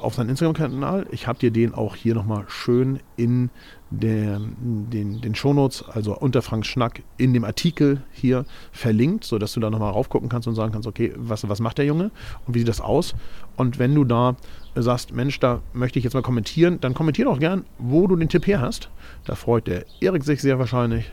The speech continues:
da freue ich mich auf jeden Fall, dass du hier Frank Schnack ein Stückchen voranbringst. Und, ähm, ja, dann haben wir alle was davon. Also die Reels sind wirklich ganz, ganz besonders und, äh,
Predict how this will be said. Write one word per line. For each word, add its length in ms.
da 120
freue 200
ich 120
mich 120
auf 120
jeden 200
Fall, 340
dass 160
du 100
hier 100
Frank 220
Schnack 180
ein 60
Stückchen 240
voranbringst. 640
Und, 480
ähm, 160
ja, 260
dann 200
haben 100
wir 200
alle 180
was 140
davon. 340
Also 300
die 140
Reels 260
sind 160
wirklich 240
ganz, 240
ganz 160
besonders 640
und, 440
äh, 220